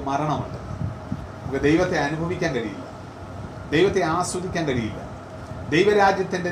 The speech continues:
നീതിബോധത്തിൽ ജീവിക്കാൻ കഴിയില്ല, നമുക്ക് മറ്റുള്ളവർക്ക് ഒരു ജീവനായി മാറാൻ കഴിയില്ല. ഇതെല്ലാം നമ്മുടെ ലൈഫിൽ പ്രായോഗികമായി ജീവിതത്തിൽ വരുന്ന പരാജയങ്ങളാണ്. അതിൻ്റെ എല്ലാം കാരണം നാം ജഡത്തിലാണോ ആത്മാവിലാണോ എന്നുള്ളതാണ്.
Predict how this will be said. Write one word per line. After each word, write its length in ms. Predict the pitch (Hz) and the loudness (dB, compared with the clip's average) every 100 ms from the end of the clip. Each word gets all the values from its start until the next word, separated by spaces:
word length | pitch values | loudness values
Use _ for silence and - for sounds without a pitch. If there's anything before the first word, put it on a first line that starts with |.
| 165 | 0
നീതിബോധത്തിൽ 800 | 185 202 190 185 180 180 175 165 156 | 0 0 4 6 6 4 2 -2 0
ജീവിക്കാൻ 360 | 196 196 185 170 | 0 2 2 4
കഴിയില്ല, 340 | 156 135 107 92 - - - - - | 4 4 2 -4 -8 -12 -12 -8 2
നമുക്ക് 240 | 160 190 190 | 4 4 4
മറ്റുള്ളവർക്ക് 640 | 180 180 208 196 190 185 185 190 95 - 156 | 4 4 4 4 4 4 0 0 -6 2 4
ഒരു 100 | 165 147 | 4 4
ജീവനായി 480 | 208 220 208 196 180 | 6 8 8 6 6
മാറാൻ 220 | 185 202 196 | 8 8 6
കഴിയില്ല. 320 | 175 143 107 - - - - - - - - - - - 143 | 6 4 2 -6 -10 -12 -12 -12 -12 -12 -10 -12 -12 -8 0
ഇതെല്ലാം 420 | 156 185 190 185 | 2 4 6 6
നമ്മുടെ 200 | 175 170 156 | 6 4 4
ലൈഫിൽ 300 | 170 160 175 156 | 4 2 -2 0
പ്രായോഗികമായി 760 | 147 151 175 180 175 175 175 165 143 | 4 6 6 6 4 4 2 2 2
ജീവിതത്തിൽ 440 | 160 165 160 165 156 | 4 4 2 0 0
വരുന്ന 200 | 147 143 - | 0 0 -2
പരാജയങ്ങളാണ്. 680 | 135 143 143 139 120 107 - - - - 127 | 2 4 4 4 0 -4 -6 -10 -8 -4 0
അതിൻ്റെ 200 | 147 151 | 4 4
എല്ലാം 360 | 160 170 170 165 156 | 4 4 6 6 6
കാരണം 360 | 151 156 156 - - - - | 6 6 4 0 -4 -6 0
നാം 160 | 143 156 147 - | 4 4 0 0
ജഡത്തിലാണോ 720 | 147 151 165 - 165 151 151 147 143 131 | 4 4 4 2 4 4 4 0 0 2
ആത്മാവിലാണോ 760 | 147 151 151 147 143 135 135 135 131 | 2 2 0 2 2 0 -2 -4 -4
എന്നുള്ളതാണ്. 460 | 120 120 104 92 - | -2 -2 -4 -6 -8